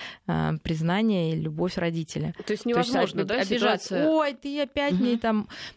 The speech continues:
Speaker 1: ну, ты плохая мама, не купила мне что-то, ой, ты сегодня задержалась, я там, а я сидел и скучал без тебя". Понимаете, мама, естественно, там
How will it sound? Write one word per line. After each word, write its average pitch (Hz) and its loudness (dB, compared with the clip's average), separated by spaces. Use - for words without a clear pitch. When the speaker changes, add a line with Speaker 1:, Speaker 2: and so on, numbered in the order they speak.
Speaker 1:
ну, 254 2
ты 247 -2
плохая 190 0
мама, 208 4
не 175 0
купила 226 0
мне 185 2
что-то, - -6
ой, 196 2
ты 180 -2
сегодня 180 0
задержалась, 196 0
я 180 0
там, 180 -2
а 285 2
я 247 4
сидел 240 0
и 214 2
скучал 240 0
без 214 -6
тебя". 214 0
Понимаете, 202 -2
мама, 196 2
естественно, 170 -2
там 160 2